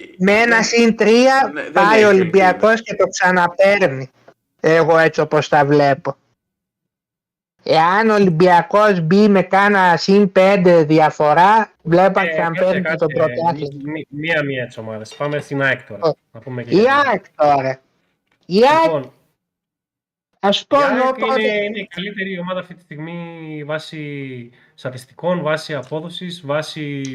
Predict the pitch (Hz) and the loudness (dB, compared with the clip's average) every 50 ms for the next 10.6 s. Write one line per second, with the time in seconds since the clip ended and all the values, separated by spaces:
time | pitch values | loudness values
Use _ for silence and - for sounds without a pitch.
0 | 127 127 156 156 147 135 - - - - 131 135 143 147 143 139 127 - - 127 | -12 -8 -6 -6 -6 -6 -8 -12 -16 -14 -10 -6 -4 -4 -4 -6 -8 -10 -12 -12
1 | 123 120 120 120 117 113 107 107 113 139 147 175 175 175 185 180 180 180 175 180 | -12 -10 -12 -12 -12 -12 -14 -14 -14 -12 -10 -8 -8 -6 -4 -4 -4 -6 -8 -12
2 | 180 - _ _ _ _ _ _ _ _ _ _ _ _ _ _ 143 143 143 139 | -16 -20 _ _ _ _ _ _ _ _ _ _ _ _ _ _ -8 -6 -6 -4
3 | 139 139 139 135 139 135 135 135 135 131 131 131 131 127 127 127 127 127 127 131 | -4 -6 -6 -6 -8 -10 -10 -10 -12 -12 -12 -12 -14 -14 -16 -16 -18 -18 -18 -20
4 | 131 131 127 127 _ - - _ _ _ _ _ _ _ _ _ _ - 139 143 | -20 -20 -20 -20 _ -20 -20 _ _ _ _ _ _ _ _ _ _ -2 -2 -2
5 | 175 170 143 135 135 127 117 107 101 98 95 95 - - 104 98 98 _ _ _ | 0 0 0 0 0 -2 -4 -8 -10 -12 -14 -16 -18 -20 -20 -20 -20 _ _ _
6 | _ _ _ _ - 143 139 - 139 127 127 117 110 110 - - 147 175 190 180 | _ _ _ _ -10 -10 -8 -10 -10 -8 -8 -8 -8 -10 -12 -10 -8 -8 -8 -8
7 | 170 147 139 135 135 147 151 143 143 151 147 143 139 127 - 131 123 123 131 131 | -6 -6 -6 -6 -4 -4 -2 -2 -2 -2 -2 -2 -4 -6 -8 -10 -10 -10 -10 -8
8 | 127 127 131 - - 127 135 135 135 127 113 117 117 113 110 104 104 101 104 107 | -10 -10 -12 -14 -14 -14 -12 -10 -10 -12 -12 -12 -12 -12 -12 -12 -14 -18 -20 -20
9 | _ _ _ _ _ - 202 214 202 208 170 143 120 113 110 123 139 135 139 143 | _ _ _ _ _ -2 -2 0 0 0 0 -2 -2 -4 -6 -6 -6 -4 -4 -4
10 | 180 196 190 180 - _ _ 190 175 156 143 - _ | -4 -4 -6 -8 -10 _ _ 0 0 0 0 -2 _